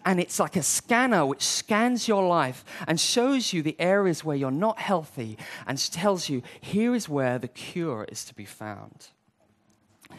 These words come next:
It's more like the helicopter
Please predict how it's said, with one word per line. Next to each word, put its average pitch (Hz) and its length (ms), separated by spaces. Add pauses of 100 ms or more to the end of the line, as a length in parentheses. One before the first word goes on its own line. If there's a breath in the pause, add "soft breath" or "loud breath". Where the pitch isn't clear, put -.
(340 loud breath)
It's 165 180
more 233 220
like 202 320
the 175 80
helicopter 190 1000